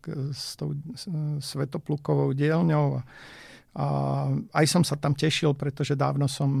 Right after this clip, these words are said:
nebol v Štiavnici u nich. E, veľmi rád tam chodím,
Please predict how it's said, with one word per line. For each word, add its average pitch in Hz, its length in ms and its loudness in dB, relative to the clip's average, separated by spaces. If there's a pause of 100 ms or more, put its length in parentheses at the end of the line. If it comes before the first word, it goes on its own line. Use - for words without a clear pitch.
(400)
nebol 147 320 4
v - 80 -4
Štiavnici 151 960 0
u 147 160 2
nich. 151 240 2
E, - 100 -16 (800)
veľmi 147 320 4
rád 143 240 2
tam 147 80 4
chodím, 156 400 2